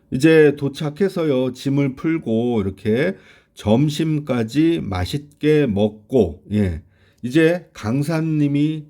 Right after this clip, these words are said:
등장해서, 어, 준비한 내용을 다루기 전에 소화시킬 겸 게임을 하나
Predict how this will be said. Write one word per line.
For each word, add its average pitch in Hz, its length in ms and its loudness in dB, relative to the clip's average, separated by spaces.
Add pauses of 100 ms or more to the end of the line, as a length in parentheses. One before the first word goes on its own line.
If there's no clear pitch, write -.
등장해서, 110 1040 0 (600)
어, 123 640 -2 (240)
준비한 160 560 2
내용을 127 520 0
다루기 127 420 -6
전에 101 520 -6 (300)
소화시킬 202 840 0
겸 117 460 -4 (360)
게임을 208 580 4
하나 147 520 -4